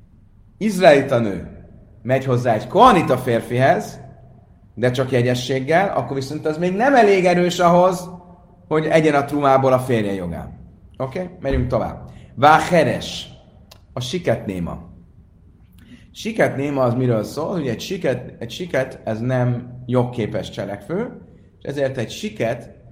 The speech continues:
elvileg nem tudna házasodni, mert nem jogképes cselekvő.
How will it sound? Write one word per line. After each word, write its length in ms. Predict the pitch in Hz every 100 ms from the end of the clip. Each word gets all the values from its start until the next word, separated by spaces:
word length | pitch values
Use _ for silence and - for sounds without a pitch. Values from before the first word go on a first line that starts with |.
| -
elvileg 840 | - 160 160 131 117 139 151 - - - -
nem 260 | 135 127
tudna 240 | 123 107 113
házasodni, 760 | 113 98 92 87 82 78 - - - - -
mert 160 | 113
nem 160 | 113 101
jogképes 440 | 101 - 107 117
cselekvő. 420 | 123 143 110 -